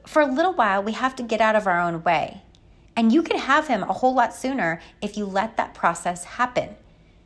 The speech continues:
I had to set aside all of my assumptions about what I wanted in a man so that I could attract what I need. And when I did that for long enough,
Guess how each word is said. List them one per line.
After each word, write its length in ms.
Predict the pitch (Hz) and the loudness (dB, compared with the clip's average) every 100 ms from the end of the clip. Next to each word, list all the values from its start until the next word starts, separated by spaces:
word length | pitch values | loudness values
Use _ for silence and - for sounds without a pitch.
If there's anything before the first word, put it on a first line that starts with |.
| _ - _ _ - | _ -20 _ _ -6
I 140 | - 247 | 0 2
had 220 | 285 294 | 2 0
to 40 | |
set 240 | 277 - 233 | 0 -2 -2
aside 440 | 233 214 170 170 - - | -2 -2 -2 -2 -8 -2
all 320 | 226 247 277 | 2 4 2
of 80 | 277 | 0
my 140 | 233 | -2
assumptions 880 | 196 190 - 185 185 - 240 254 262 | -2 -4 -6 -6 -6 -4 -2 -2 -2
about 320 | - 190 170 | -4 -2 -2
what 120 | 180 175 | 0 0
I 120 | 170 | 0
wanted 460 | 165 151 170 240 | -2 -6 -6 -4
in 120 | 240 254 | -2 -2
a 40 | |
man 440 | 262 262 269 285 - - | -2 -2 -2 -4 -10 -20
so 160 | - 208 | -6 -2
that 80 | 196 | 0
I 60 | |
could 160 | 196 190 | -2 -4
attract 500 | 185 - 185 196 214 | -6 -2 0 -2 -4
what 140 | 202 | -2
I 100 | 170 | 0
need. 440 | 170 202 165 165 196 - | 0 -4 -4 -6 -8 -10
And 160 | 202 190 | -6 -2
when 140 | 185 | -2
I 120 | 175 | -2
did 200 | 175 240 | -2 -2
that 160 | 254 226 | 0 0
for 160 | - | 0
long 300 | 170 196 254 | 2 2 0
enough, 360 | 226 156 170 - | 0 -2 -4 -8